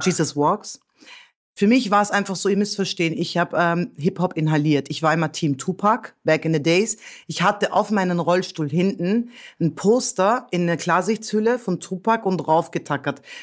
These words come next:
Weil, das ist auch so eine Sache, wenn man im Rollstuhl ist, wird man direkt verurteilt. Man würde denken, ich höre Helene Fischer oder so. Äh, und, und deswegen war mir klar, ey, ich muss rappen, ne, representen. Tupac war the shit für mich und ich bin halt mit Hip-Hop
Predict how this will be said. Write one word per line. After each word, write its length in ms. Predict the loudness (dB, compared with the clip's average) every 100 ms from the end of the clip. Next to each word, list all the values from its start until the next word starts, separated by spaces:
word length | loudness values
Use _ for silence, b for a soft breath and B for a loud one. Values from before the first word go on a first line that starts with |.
| B
Weil, 420 | 0 2 0 -2 _ _ _
das 120 | -8 0
ist 80 |
auch 120 | 0 2
so 100 | 0
eine 100 | 2
Sache, 260 | 2 2
wenn 80 | 0
man 100 | 2
im 100 | 2
Rollstuhl 380 | 2 2 0 -4
ist, 120 | -2
wird 100 | -2
man 180 | -2 0
direkt 320 | 0 0 -4
verurteilt. 500 | 0 0 0 -2 0
Man 200 | -2 0
würde 140 | -2
denken, 220 | 0 -2 -2
ich 120 | 0
höre 200 | 0 0
Helene 280 | 0 0 0
Fischer 320 | 0 0 2
oder 160 | 2 2
so. 240 | 2 0 B B B B -20 _ -8
Äh, 180 | 0 2
und, 160 | 2
und 100 | 2
deswegen 300 | 0 2 2
war 100 | 2
mir 120 | 0 0
klar, 260 | 0 0 0
ey, 100 | -2
ich 160 | 0
muss 180 | -2 2
rappen, 380 | 0 0 -2 0
ne, 200 | 0 0
representen. 680 | 0 -2 -2 -2 0 -2 -4 B B B _
Tupac 380 | -2 0 2 2
war 280 | 2 0 -4
the 260 | -8 0 0
shit 260 | 2 -2 -2
für 140 | 0
mich 220 | 0 0
und 60 | -2
ich 140 | -2
bin 120 | 0 2
halt 140 | 2
mit 160 | -2 -2
Hip-Hop 480 | -4 0 -2 -2